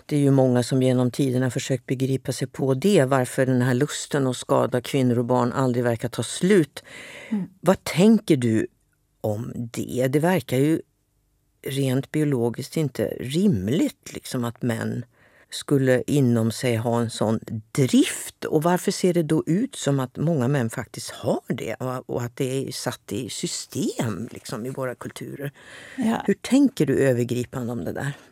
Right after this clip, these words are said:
Speaker 2: Ja, för det första så tror jag inte man ska, liksom, man ska absolut inte dra alla män över en kam här, men det, alltså, det, det är ju, det är ju en existerande impuls hos vissa människor. Så är det ju.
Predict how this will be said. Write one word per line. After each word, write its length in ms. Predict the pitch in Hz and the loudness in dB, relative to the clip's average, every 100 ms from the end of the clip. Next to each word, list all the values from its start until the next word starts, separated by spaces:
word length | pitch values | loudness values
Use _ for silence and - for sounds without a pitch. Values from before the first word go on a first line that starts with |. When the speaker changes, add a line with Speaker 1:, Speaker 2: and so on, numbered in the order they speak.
| _ _ _ | _ _ _
Speaker 2:
Ja, 80 | - | 0
för 80 | 226 | 0
det 60 | 226 | 2
första 220 | 240 220 | 2 2
så 100 | 214 | 0
tror 160 | 214 | 0
jag 80 | 208 | 0
inte 100 | 202 | 2
man 140 | 196 190 | -2 -2
ska, 180 | 196 | 0
liksom, 260 | 190 190 185 | 0 0 -2
man 100 | 202 | -2
ska 120 | 196 | -2
absolut 360 | 202 - 202 190 | -4 -2 -2 -2
inte 460 | 190 185 175 165 - _ | 0 0 0 -4 -8 _
dra 280 | 185 185 175 | -2 0 2
alla 220 | 185 170 | 0 0
män 240 | 170 170 | 0 -2
över 120 | 170 | 0
en 80 | 170 | -2
kam 320 | 175 180 170 | -4 -4 -2
här, 200 | 180 180 | -2 -2
men 460 | 170 190 190 170 165 - _ | 0 2 2 0 -4 -10 _
det, 200 | - 190 - | -4 -4 -4
alltså, 420 | 190 185 175 175 - _ _ _ | -6 -4 -4 -6 -8 _ _ _
det, 220 | 180 202 - | 0 0 2
det 120 | 202 | 2
är 80 | 196 | 4
ju, 120 | 190 | 2
det 140 | 196 | 2
är 40 | 202 | 2
ju 80 | |
en 100 | 196 | 2
existerande 640 | 196 185 185 190 180 175 180 | 0 -4 -2 0 2 0 0
impuls 640 | 185 190 202 190 190 - - | -2 0 0 0 -2 -12 -20
hos 360 | - 175 170 - | -6 -6 -6 -8
vissa 460 | - 190 - - - - _ _ _ _ - | -2 -2 -4 -4 -4 -4 _ _ _ _ -6
människor. 400 | 170 160 - - _ | -4 -4 -6 -12 _
Så 140 | - 202 | -4 0
är 100 | 170 | 0
det 80 | |
ju. 60 | - | -4